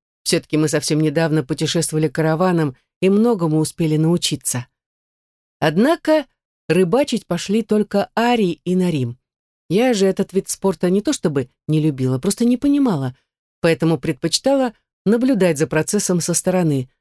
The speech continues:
лёжа в тенёчке на покрывале. Зарух лежал рядом и крутил в зубах какую-то травинку.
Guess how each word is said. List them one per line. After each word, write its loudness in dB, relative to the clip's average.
лёжа 2
в -10
тенёчке -4
на 0
покрывале. -4
Зарух 0
лежал 0
рядом 0
и -6
крутил -2
в -2
зубах -2
какую-то -4
травинку. -2